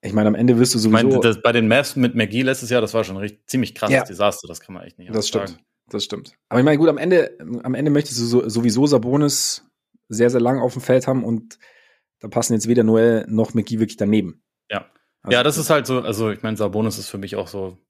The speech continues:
Speaker 2: ist jetzt auch kein Geheimnis. Ich meine, er ist ja auch einer der zwei wichtigsten Spieler des Teams, aber also seine,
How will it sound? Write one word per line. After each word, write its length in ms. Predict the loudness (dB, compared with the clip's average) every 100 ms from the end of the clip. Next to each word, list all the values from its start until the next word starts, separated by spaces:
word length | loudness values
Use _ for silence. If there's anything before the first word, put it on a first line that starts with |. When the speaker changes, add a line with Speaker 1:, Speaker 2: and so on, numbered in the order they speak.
| _ _
Speaker 2:
ist 100 | -20
jetzt 140 | -20
auch 120 | -20 -10
kein 440 | -8 -6 -8 -12 _ _ _ _ 0
Geheimnis. 500 | 2 4 2 0 -2
Ich 60 | -10
meine, 200 | -8 -6
er 120 | -6
ist 140 | -8
ja 240 | -10 -10 -8
auch 260 | -10 -10 _ _ _ -2
einer 200 | 2 2
der 120 | 2
zwei 220 | 2 2
wichtigsten 340 | 2 -4 -10 -10
Spieler 280 | 0 2
des 120 | 2 0
Teams, 240 | -6 -6
aber 480 | -2 2 2 -2 _
also 220 | -8 -6
seine, 600 | 0 2 2 2 2 2